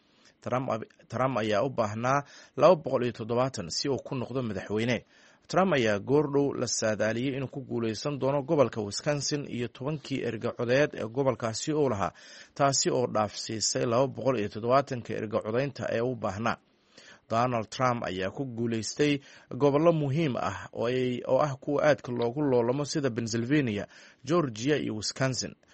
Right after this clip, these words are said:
Saddexda gobol ayaa waxaa labada kun iyo labaatankii ku guuleystay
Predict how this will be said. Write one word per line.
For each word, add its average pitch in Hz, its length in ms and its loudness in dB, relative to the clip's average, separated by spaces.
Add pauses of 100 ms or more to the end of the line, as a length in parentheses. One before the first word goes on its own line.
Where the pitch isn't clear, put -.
(140)
Saddexda 123 440 -2
gobol 117 320 0
ayaa 110 240 0
waxaa 123 280 -2
labada 120 340 0
kun 143 320 -10
iyo 107 180 -4
labaatankii 120 580 -2
ku 170 160 -10
guuleystay 123 580 -2